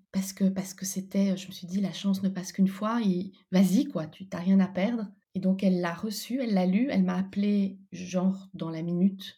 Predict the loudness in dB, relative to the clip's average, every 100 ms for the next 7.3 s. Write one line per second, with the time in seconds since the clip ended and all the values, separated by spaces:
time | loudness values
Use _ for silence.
0 | _ 0 4 4 4 4 2 0 -2 -4
1 | -6 -8 -10 -14 -2 2 2 0 0 0
2 | 0 -6 -14 -12 -12 -14 -12 -10 -8 -4
3 | -4 -4 -10 -12 _ _ _ _ -16 -6
4 | -4 -2 -2 -2 -2 -4 -4 0 2 2
5 | 2 0 2 0 -4 -12 _ _ _ _
6 | -6 -2 0 2 2 4 2 0 -2 -2
7 | -6 -10 -12